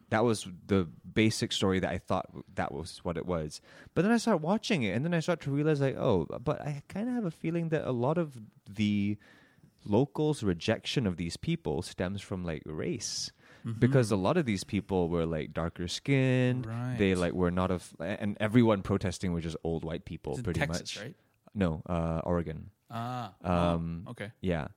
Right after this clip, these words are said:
Speaker 1: And it was just, it was just a bit, it, it's, like, you know, it, like, the whole time I'm watching it, there's a lot of, like, you know, the more things change, the more they stay the same kind of
Speaker 2: Sure,
Speaker 1: feelings
Speaker 2: sure,
Speaker 1: happening.
Speaker 2: sure, sure. 'Cause it's set,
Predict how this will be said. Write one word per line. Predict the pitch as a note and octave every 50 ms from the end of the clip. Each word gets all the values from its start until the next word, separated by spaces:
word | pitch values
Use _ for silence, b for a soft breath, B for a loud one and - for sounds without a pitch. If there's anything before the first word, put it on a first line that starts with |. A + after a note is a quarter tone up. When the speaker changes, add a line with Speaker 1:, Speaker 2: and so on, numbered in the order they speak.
| b b b b b _ _
Speaker 1:
And | - F#2 F#2 F#2 F#2 F2+ F2+ F2+ F2 F2+ F2+ F2 - - _ _ _ _ _ _ _ _ _ _ _ _ _ _ _ _ _ _ _ _ _ _ _ _ _ - - -
it | - A#2+ -
was | A2 A2 G2
just, | G2+ - B2 B2+ C3 - - - - - - _ _ _ _ _ _ _ _ _ _ _ _ _ _ _ _ _ _ _ _ _ _ _ _ _ _ _ _ _ _ _ _ _ _ _ _ _ _ _ -
it | C#3
was | C#3+ D#3
just | D#3+ C#3+ - -
a | - G#2
bit, | G2+ A#2+ G#2+ - - _ _ -
it, | - F2+ - -
it's, | - A#2+ A2 - - - - - - -
like, | - A#2 B2+ -
you | C3+ C3
know, | B2 A#2+ A#2+ A#2
it, | - - B2 A#2+
like, | B2 F#2+
the | - C3
whole | C#3 D#3
time | - E3+ D#3+
I'm | D3 B2 G#2+
watching | G2 G2+ G#2 - - A2
it, | G#2+ G#2+ E2 F#2
there's | G2 G2+ F#2+
a | G2+
lot | F#2+ G2+ A2 A2
of, | G#2 F2 G2+
like, | F#2+ F#2 D#2+
you | F2+ G2
know, | F#2 F2+
the | F2
more | E2+ E2 F2 F2+ F2+
things | - F#2 F2 -
change, | - - - E2+ E2 E2
the | - E2+
more | D#2+ D#2 D#2+
they | D#2+ E2 D#2+
stay | - - F2 E2+
the | D#2+ E2
same | - - E2 E2 E2 F2+
kind | F#2 - F2+ F2+
of | F#2 G2+
Speaker 2:
Sure, | G#2
Speaker 1:
feelings | F#2 F2+ F2+ F2+ F2+ F2
Speaker 2:
sure, | F#2
Speaker 1:
happening. | F2+ F#2 G2+ G#2+ A2+ A#2+ C3+
Speaker 2:
sure, | C#3+
sure. | - -
'Cause | - C#3 B2+
it's | B2+ - -
set, | - - - C#3+ B2 -